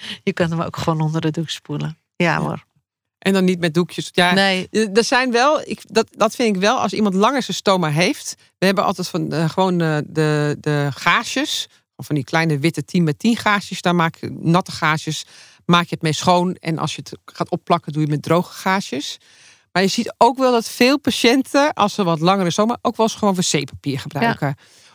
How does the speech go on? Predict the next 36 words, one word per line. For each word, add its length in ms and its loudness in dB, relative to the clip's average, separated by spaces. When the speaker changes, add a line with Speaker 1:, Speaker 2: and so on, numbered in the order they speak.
Speaker 2:
Of 220 2
inderdaad 640 0
Speaker 1:
Maar 120 6
Speaker 2:
een, 60 6
Speaker 1:
mensen 260 4
Speaker 2:
een 60 4
Speaker 1:
horen 140 6
Speaker 2:
washandje 280 2
Speaker 1:
precies, 220 0
Speaker 2:
gebruiken. 340 2
Ja. 120 4
Speaker 1:
ja. 100 -4
Speaker 2:
En 120 2
dan, 260 2
maar 100 2
ja, 80 2
als 140 -4
je, 120 -2
een 200 0
washandje 400 2
is 100 -4
vaak 200 0
wat 120 -2
harder. 380 0
Dus 120 -4
dan 80 -2
kan 160 -2
je 100 -4
ook 140 -2
wel 200 -2
die 100 2
Speaker 1:
Mhm. 80 -2
Speaker 2:
stoma 240 0
weer 140 -2
beschadigen. 640 -2
Speaker 1:
Ja. 100 -8